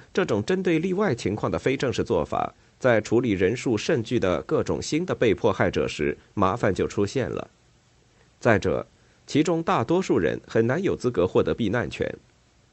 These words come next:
避难权隐含预设的政治和宗教信仰方面，那在这些难民的国家里并不违法。新难民被驱逐，不是因为他们的行为和思想，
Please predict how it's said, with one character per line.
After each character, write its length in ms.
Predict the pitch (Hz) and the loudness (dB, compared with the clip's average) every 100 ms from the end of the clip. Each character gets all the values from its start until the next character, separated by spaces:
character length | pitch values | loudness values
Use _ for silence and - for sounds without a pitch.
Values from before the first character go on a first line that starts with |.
| _ _ _ _ _ | _ _ _ _ _
避 160 | 214 190 | -2 0
难 200 | 208 151 | 0 -2
权 380 | 123 73 82 - | -2 -2 -2 -4
隐 260 | 110 104 92 | 0 0 0
含 240 | 90 113 | 0 0
预 140 | 180 135 | 0 0
设 180 | 135 | 2
的 140 | 92 87 | 2 2
政 260 | 160 117 | 0 0
治 160 | 85 73 | -2 -2
和 220 | - 95 | 2 2
宗 160 | 98 131 | 2 -2
教 120 | 120 | -4
信 220 | 101 165 | -2 -2
仰 180 | 98 - | -2 -4
方 220 | - 65 | -4 -2
面， 180 | 82 - - _ _ _ _ | -4 -4 -10 _ _ _ _
那 160 | 117 117 | 2 4
在 260 | 117 101 | 6 4
这 160 | 92 131 | 4 0
些 160 | 113 113 | 2 2
难 180 | 123 | 2
民 160 | 101 82 | -2 -2
的 80 | 98 | -2
国 220 | - 78 | 0 0
家 160 | 101 104 | 0 -2
里 240 | 73 - - | -2 -4 -4
并 180 | 156 | -4
不 160 | 98 80 | -2 -4
违 220 | 60 85 | -2 -2
法。 260 | 147 50 - _ _ _ _ _ _ _ _ _ _ _ _ | -2 -8 -8 _ _ _ _ _ _ _ _ _ _ _ _
新 220 | - 180 | 2 2
难 180 | 185 123 | 2 0
民 220 | 95 110 | 0 0
被 160 | 120 87 | 0 0
驱 240 | - 113 | 0 -2
逐， 280 | 113 64 - | 0 -4 -4
不 140 | - 175 | -4 -2
是 120 | 151 | -2
因 140 | 123 | -2
为 100 | 143 | 0
他 140 | 110 120 | 0 0
们 120 | 113 | 0
的 80 | 90 | -2
行 280 | - - 131 | -2 -2 0
为 140 | 82 | 0
和 160 | - - | 0 -4
思 240 | - 117 | -4 -4
想， 260 | - - | -2 -6